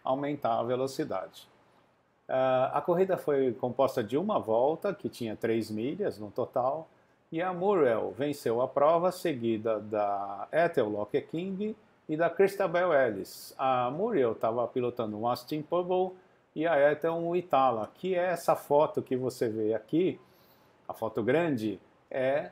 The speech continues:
a Muriel cruzando a linha de chegada à frente da Ethel Locke King. É, destaque interessante que a Ethel foi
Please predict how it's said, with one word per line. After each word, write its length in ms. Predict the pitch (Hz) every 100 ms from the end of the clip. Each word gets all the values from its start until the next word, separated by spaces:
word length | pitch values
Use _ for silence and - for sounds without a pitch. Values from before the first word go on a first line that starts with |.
| -
a 160 | 151 170
Muriel 480 | 170 185 147 131
cruzando 640 | 120 175 151 123 185 226 131
a 20 |
linha 220 | 117 117
de 80 | -
chegada 460 | 151 135 135 143
à 180 | - 190
frente 400 | 190 147 143 160
da 280 | 160 170 127
Ethel 240 | 117 135
Locke 240 | 123 117 - _
King. 380 | 123 107 95 92 _ _ _ _ _ -
É, 340 | 127 127 123
destaque 460 | 120 131 143 123 127
interessante 540 | 120 123 123 147 151
que 80 | -
a 120 | 127
Ethel 320 | 135 143 175 175
foi 440 | - 143 165 175